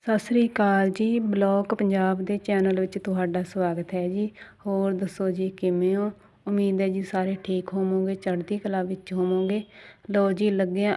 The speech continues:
ਆਪਾਂ ਅੱਜ ਦੀ ਵੀਡੀਓ ਸ਼ੁਰੂ ਕਰਨ। ਵੀਡੀਓ ਸ਼ੁਰੂ ਕਰਨ ਤੋਂ ਪਹਿਲਾਂ like, ਸ਼ੇਅਰ, ਕੁਮੈਂਟ ਜ਼ਰੂਰ ਕਰਿਓ ਜੀ। ਜੇ ਤੁਸੀਂ ਚੈਨਲ 'ਤੇ ਨਵੇਂ ਹੋ, ਤਾਂ ਚੈਨ-, ਚੈਨਲ ਨੂੰ ਸਬਸਕ੍ਰਾਈਬ ਕਰ ਲਿਓ ਜੀ।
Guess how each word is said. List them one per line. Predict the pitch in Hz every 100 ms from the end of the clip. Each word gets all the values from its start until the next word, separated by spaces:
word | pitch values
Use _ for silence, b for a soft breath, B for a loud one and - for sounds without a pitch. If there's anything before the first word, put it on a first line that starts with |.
| -
ਆਪਾਂ | - 214 - 202
ਅੱਜ | 180
ਦੀ | 185 196
ਵੀਡੀਓ | 175 180 208
ਸ਼ੁਰੂ | 214 208 202
ਕਰਨ। | 208 202 214 B B B -
ਵੀਡੀਓ | 208 202 226
ਸ਼ੁਰੂ | 214 202
ਕਰਨ | 202 202 202
ਤੋਂ | 190 196
ਪਹਿਲਾਂ | 190 180 175 180 208 214 B B - 202 190
like, | 185 190 214 214
ਸ਼ੇਅਰ, | - 202 202
ਕੁਮੈਂਟ | 190 196 190 202
ਜ਼ਰੂਰ | 185 180 196
ਕਰਿਓ | 208 220 214 208
ਜੀ। | 202 214 214 B B B -
ਜੇ | 190 196
ਤੁਸੀਂ | 202 208 214 190
ਚੈਨਲ | 196 185 190 190
'ਤੇ | 190 214
ਨਵੇਂ | 202 180 180 190 208
ਹੋ, | 214 - -
ਤਾਂ | 196 196 202
ਚੈਨ-, | 208 190 185 185 185 190 -
ਚੈਨਲ | 220 202 190 185
ਨੂੰ | 208
ਸਬਸਕ੍ਰਾਈਬ | 226 202 208 190 180
ਕਰ | 185 180
ਲਿਓ | 170 170
ਜੀ। | 160 160